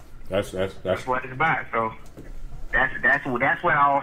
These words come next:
Speaker 2: started it, man. That's what, when I got there, and shoot, after that, uh, I had done did, uh,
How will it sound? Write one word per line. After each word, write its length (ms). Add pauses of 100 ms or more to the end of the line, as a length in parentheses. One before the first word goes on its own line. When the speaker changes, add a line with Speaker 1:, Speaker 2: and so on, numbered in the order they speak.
Speaker 2:
started 400
it, 60
man. 320
That's 220
what, 220
when 140
I 140
got 280
there, 460
and 80 (1120)
shoot, 280 (1200)
after 280
that, 220
uh, 320 (920)
I 60
had 240
done 140
did, 300
uh, 340